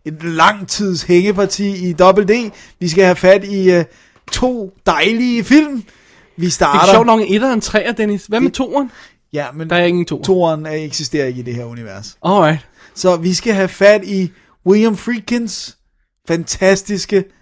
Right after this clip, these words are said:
Speaker 1: Oscar-nominerede film, The Exorcist.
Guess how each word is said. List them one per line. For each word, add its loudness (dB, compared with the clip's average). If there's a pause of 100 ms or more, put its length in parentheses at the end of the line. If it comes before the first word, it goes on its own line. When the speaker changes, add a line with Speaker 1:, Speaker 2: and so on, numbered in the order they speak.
(320)
Speaker 1:
Oscar-nominerede 0
film, -4 (540)
The 0
Exorcist. 0